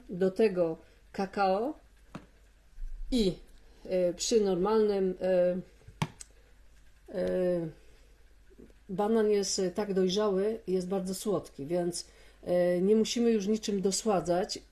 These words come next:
wystarczy tej słodyczy, e, w tym deserze, więc to jest praktycznie taki trzyskładnikowy deser, to znaczy banany, e, awokado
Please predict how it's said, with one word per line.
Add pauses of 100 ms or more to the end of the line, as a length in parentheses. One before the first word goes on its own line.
(240)
wystarczy
tej
słodyczy,
e, (1160)
w
tym
deserze,
więc
to
jest
praktycznie (340)
taki
trzyskładnikowy
deser,
to
znaczy (320)
banany, (300)
e,
awokado